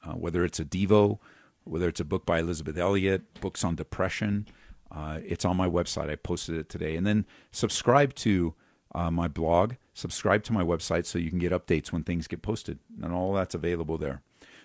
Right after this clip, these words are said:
Three oh three, six nine zero, three thousand. Three oh three, six nine zero, three thousand. Uh, let's go to an anonymous person in Philadelphia, Pennsylvania.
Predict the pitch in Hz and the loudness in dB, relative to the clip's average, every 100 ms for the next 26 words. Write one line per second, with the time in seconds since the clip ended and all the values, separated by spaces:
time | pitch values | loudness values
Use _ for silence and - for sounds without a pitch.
0 | - 117 147 160 - 120 104 87 92 - | -4 6 8 8 8 4 4 2 -2 -4
1 | - 117 - 123 117 110 110 107 85 107 | -2 -2 -2 0 2 4 4 2 2 2
2 | 104 98 - 101 101 101 98 107 120 139 | 4 4 2 0 0 2 2 2 0 -2
3 | - _ _ _ - 113 127 135 - 113 | -4 _ _ _ 0 6 8 6 4 2
4 | 113 123 139 _ _ - - 120 - - | 4 4 0 _ _ -6 0 0 0 2
5 | 113 113 110 90 110 110 110 - 107 110 | 4 6 4 4 4 6 6 4 2 2
6 | 107 101 101 107 101 107 104 101 - _ | 2 0 2 2 2 2 2 0 -4 _
7 | _ _ _ _ - - 95 95 95 98 | _ _ _ _ -18 -8 -2 0 0 0
8 | 120 - - - 117 113 113 113 110 - | -2 -2 -2 2 6 6 6 4 2 -2
9 | - 110 101 101 101 - 92 90 90 98 | 0 4 4 4 2 0 0 2 2 2
10 | 123 127 123 - 117 107 - 82 90 - | 4 4 2 0 0 0 0 -2 -4 -8
11 | _ _ _ - 95 92 87 - 110 117 | _ _ _ -4 0 2 0 0 2 4
12 | 117 107 104 107 101 - 104 - 92 90 | 6 4 4 2 0 2 -2 0 0 0
13 | 87 78 69 | 0 0 -4